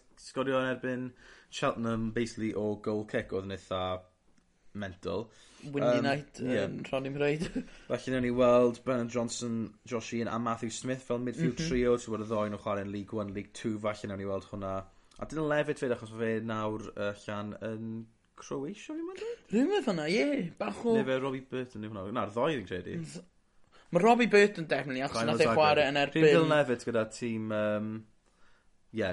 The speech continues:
Speaker 1: ie, ma' defo allan yn Croatia, fi'n eitha siŵr.
Speaker 2: Ocê, te, be ti actually meddwl, de? Sgôr yn erbyn Mexico, obviously friendly, so falle bydd 'da ni tîm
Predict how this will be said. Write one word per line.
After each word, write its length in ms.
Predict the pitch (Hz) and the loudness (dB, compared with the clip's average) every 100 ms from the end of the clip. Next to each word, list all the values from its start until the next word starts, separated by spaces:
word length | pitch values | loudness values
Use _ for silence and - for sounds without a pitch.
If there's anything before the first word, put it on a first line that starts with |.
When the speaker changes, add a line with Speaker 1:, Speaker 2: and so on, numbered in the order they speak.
| 87 | -2
Speaker 1:
ie, 140 | 95 | -2
ma' 120 | 113 | 0
defo 300 | 127 120 117 | 0 0 0
allan 220 | 101 104 95 | -2 -4 -8
yn 60 | |
Croatia, 260 | 101 92 87 | -8 -8 -8
fi'n 140 | 90 | -10
eitha 100 | 90 | -10
siŵr. 300 | 87 92 95 - _ - _ - - - - | -10 -12 -12 -16 _ -20 _ -20 -20 -8 -4
Speaker 2:
Ocê, 240 | 175 151 | 4 4
te, 220 | 143 139 143 - | 6 4 4 0
be 160 | - 180 | 4 6
ti 140 | 185 | 6
actually 380 | 190 - - 175 | 0 -2 0 4
meddwl, 320 | 165 139 127 120 | 6 6 4 0
de? 220 | 123 139 - - - | -4 -8 -12 -20 -12
Sgôr 400 | - - 160 160 | -2 8 8 8
yn 100 | 151 | 4
erbyn 240 | 143 143 135 | 0 -2 -6
Mexico, 520 | 139 - - - 131 127 123 - | -6 -8 -12 -2 0 0 -2 -6
obviously 320 | 127 135 139 | -10 -6 -6
friendly, 540 | - 143 127 120 127 123 | -2 0 0 0 -2 0
so 120 | 127 | 2
falle 340 | 120 123 135 | 2 0 0
bydd 180 | 123 123 | -2 0
'da 100 | 131 | 2
ni 120 | 120 - | 0 -4
tîm 480 | - 131 120 117 | -10 -8 -6 -8